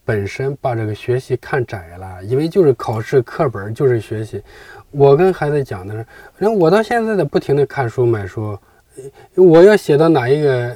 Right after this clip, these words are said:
呃，题-，题材的时候，我得不停地去学习。我觉得这是最大的快乐，人，人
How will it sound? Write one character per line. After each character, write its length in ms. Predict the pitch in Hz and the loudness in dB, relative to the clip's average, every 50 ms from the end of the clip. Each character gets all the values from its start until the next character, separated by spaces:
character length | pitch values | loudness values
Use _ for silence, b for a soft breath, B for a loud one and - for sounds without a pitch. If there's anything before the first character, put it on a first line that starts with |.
| - 127 | -10 -8
呃， 220 | 120 120 117 113 110 - | -6 -6 -4 -6 -6 -10
题-， 240 | - - - 131 127 | -12 -8 -6 -6 -6
题 220 | 117 - - 143 | -6 -4 -4 -4
材 160 | 139 143 131 123 | -2 -2 -2 -2
的 80 | 127 | 0
时 80 | 123 127 | 0 -2
候， 60 | 120 | -2
我 120 | 113 117 | -2 0
得 80 | 127 143 | 0 0
不 180 | 123 - 160 151 - _ | 0 -2 -6 -10 -10 _
停 240 | _ - - 117 113 | _ -14 -8 -2 0
地 100 | 127 139 135 | 0 0 0
去 140 | - 123 | -2 -8
学 240 | 107 - - 113 110 | -10 -8 -10 -12 -10
习。 140 | 104 110 101 B B B B B B B B B _ | -10 -12 -14 B B B B B B B B B _
我 360 | - 165 175 165 160 160 180 | -8 -6 -6 0 4 4 4
觉 100 | 185 226 | 4 2
得 100 | 240 254 | 0 -2
这 160 | 220 - 233 | -2 -2 -2
是 80 | 196 185 160 - - - _ | -2 -2 -4 -6 -10 -20 _
最 180 | - - 220 196 | -2 2 4 4
大 140 | 175 147 127 | 4 4 2
的 80 | 123 113 | -2 -4
快 240 | - - 135 123 | -4 -6 -6 -4
乐， 160 | 117 110 104 107 | -4 -4 -6 -2
人， 240 | 117 139 156 175 175 - | -2 0 0 -2 -2 -6
人 200 | - 156 165 - | -10 -12 -12 -12